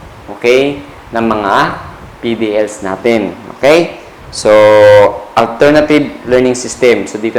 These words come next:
na po papasok yung alps natin. So, sa mga hindi nakapagtapos ng elementarya, ng high school, no, sa loob ng jail ay naipagpapatuloy nila together with,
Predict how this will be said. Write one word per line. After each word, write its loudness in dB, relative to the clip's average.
na -4
po -2
papasok -2
yung -4
alps -2
natin. -6
So, -10
sa -14
mga -4
hindi -4
nakapagtapos -4
ng -4
elementarya, 0
ng -4
high -4
school, -2
no, -4
sa -2
loob 2
ng -2
jail 2
ay 0
naipagpapatuloy -2
nila -8
together 0
with, -2